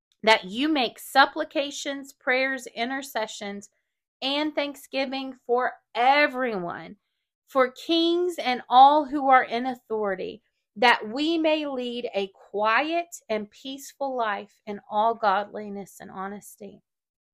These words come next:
So what was the command of the Lord? What was the instruction or the game plan of the Lord for his people to be able to live quiet,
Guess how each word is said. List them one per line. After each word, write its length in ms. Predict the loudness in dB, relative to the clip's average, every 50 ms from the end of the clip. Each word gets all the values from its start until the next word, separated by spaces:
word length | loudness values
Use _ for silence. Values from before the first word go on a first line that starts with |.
| _ _ _ _ _ _ _ _
So 240 | -8 -4 -2 -2 -2
what 340 | -2 0 2 2 2 2
was 200 | 0 -4 -6 -6
the 100 | -8 -10
command 500 | -10 -10 -10 -8 -6 -6 -6 -6 -6 -6
of 140 | -6 -8 -4
the 100 | -4 -4
Lord? 420 | -2 0 0 0 2 0 0 0 0
What 140 | -2 -2
was 180 | -2 -6 -8 -8
the 160 | -10 -10 -8 -8
instruction 920 | -8 -8 -10 -10 -12 -8 -2 0 0 0 0 -4 -10 -10 -10 -10 -10 -12 -16 _ _ _ _ _ _ 6
or 120 | 8 8
the 140 | 8 6 2
game 540 | -2 -2 -2 -2 -2 0 0 0 -2 -2 -4
plan 400 | -4 -4 -4 -2 -2 -4 -4 -2
of 240 | -2 -4 -2 -2
the 120 | -2 -2 -2
Lord 540 | 0 0 0 0 0 0 -2 -2 -2 -6 -10 _ _ _ _ _ _ 2
for 100 | 2 4
his 240 | 4 0 -4 -8 -10
people 460 | -8 -6 -4 -4 -4 -6 -8 -8 -8
to 160 | -8 -10 -8
be 200 | -6 -2 2 2
able 300 | 2 2 0 -2 -6 -6
to 140 | -6 -6 -6
live 320 | -2 0 0 0 -2 -4 -10
quiet, 600 | -8 _ 0 2 4 2 2 0 -4 -6 -8